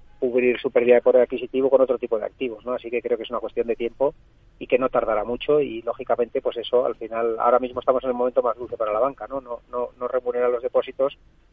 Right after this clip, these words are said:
y, en cambio, reprecia todo el tema de crédito, ¿no? Así que ahora es el momento de mayor margen de intereses, pero creo que es algo temporal y coyuntural y que a lo largo de cada año, pues, se irá irá, eh, re-, subiendo el, el tipo del depósito, desde luego.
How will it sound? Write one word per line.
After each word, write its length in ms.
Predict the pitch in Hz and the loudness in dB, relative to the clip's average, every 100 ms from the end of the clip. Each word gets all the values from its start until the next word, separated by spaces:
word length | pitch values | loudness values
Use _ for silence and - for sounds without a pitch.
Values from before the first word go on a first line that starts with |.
| _ | _
y, 80 | 123 | -4
en 60 | |
cambio, 300 | 113 139 127 | 2 4 6
reprecia 480 | 127 - 127 - 117 | 4 4 2 4 2
todo 180 | 120 113 | 2 0
el 80 | 107 | 0
tema 240 | 113 110 | 0 0
de 100 | 104 | 0
crédito, 440 | 127 131 110 107 | 4 4 2 -6
¿no? 100 | 110 | -4
Así 160 | 123 120 | -4 -4
que 100 | 117 | -2
ahora 100 | 113 | -2
es 80 | 113 | -2
el 60 | 123 | -8
momento 280 | 117 - | -10 2
de 60 | 123 | 2
mayor 260 | 113 117 120 | 2 -4 -4
margen 320 | 131 - 117 | -6 -6 -10
de 60 | |
intereses, 440 | 117 120 123 135 147 - - _ _ | -6 -4 -2 -4 -8 -14 -20 _ _
pero 160 | 123 120 | 2 4
creo 160 | 127 | 6
que 40 | 117 | 4
es 40 | |
algo 220 | 127 117 120 | 4 4 4
temporal 480 | 120 117 113 117 | 2 2 2 2
y 20 | 120 | 0
coyuntural 540 | 117 113 - 110 117 | -4 -4 -4 -2 -2
y 80 | 123 | -2
que 60 | |
a 20 | 110 | -2
lo 80 | |
largo 160 | 107 113 | 0 0
de 200 | 110 110 113 | 2 0 -2
cada 160 | 110 | -4
año, 200 | 110 120 120 | -6 -8 -10
pues, 120 | - | -10
se 100 | 107 | -8
irá 240 | 110 104 - - - - - - - | -8 -8 -12 -20 -20 -20 -20 -6 0
irá, 760 | 113 113 113 110 107 101 107 113 | 2 4 2 0 -2 -6 -12 -12
eh, 360 | 110 113 107 110 - | -6 -4 -2 -4 -2
re-, 120 | 120 | -2
subiendo 480 | - 127 127 123 127 | 0 0 2 6 6
el, 340 | 120 113 110 113 117 | 4 -2 -12 -16 -18
el 80 | 117 | -12
tipo 240 | 131 120 | -4 -2
del 100 | 110 | -2
depósito, 400 | 104 117 107 101 | -4 -6 -6 -14
desde 200 | 104 107 | -18 -10
luego. 240 | 110 101 | -6 -6